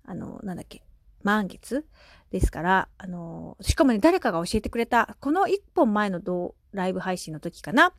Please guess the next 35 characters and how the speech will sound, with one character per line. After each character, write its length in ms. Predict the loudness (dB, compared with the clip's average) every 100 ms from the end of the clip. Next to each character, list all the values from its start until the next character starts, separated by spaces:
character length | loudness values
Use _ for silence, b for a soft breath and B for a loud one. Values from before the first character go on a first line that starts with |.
| -6
に 100 | 0
教 120 | 2
え 20 |
て 80 | 2
く 80 | 0
だ 80 | -2
さ 100 | -2
っ 80 | -6
た 80 |
方 180 | -8 -6
が 100 | -6
い 60 | -2
て、 260 | 2 2 B B B B
あ 60 | -12
の、 80 | -2
「今 220 | 2 2
月 200 | 2 0
は 120 | 0
ね、 160 | 0 -4
つ-、 180 | -10 -6
満 200 | -2 0
月 200 | 0 -2
二 100 | -2
回 180 | 0 2
あ 40 |
る 80 | 4
よ」 140 | 6 4
っ 60 |
て 240 | 2 -6 B B B -10
言 80 | -6
っ 20 |
て 80 | -6
く 100 | -2
れ 100 | -2
た。 280 | 2 0